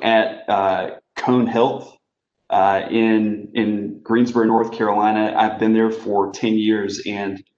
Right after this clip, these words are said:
we have spent a ton of time on developing our culture as an organization.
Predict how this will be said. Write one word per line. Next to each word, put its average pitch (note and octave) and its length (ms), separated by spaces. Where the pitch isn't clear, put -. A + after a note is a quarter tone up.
we D3+ 180
have E3+ 120
spent A#2 540
a G2 340
ton C#3+ 720
of A2 200
time G2+ 640
on A#2 380
developing A2+ 720
our A#2 280
culture A2 420
as G2+ 100
an G2 80
organization. G2+ 960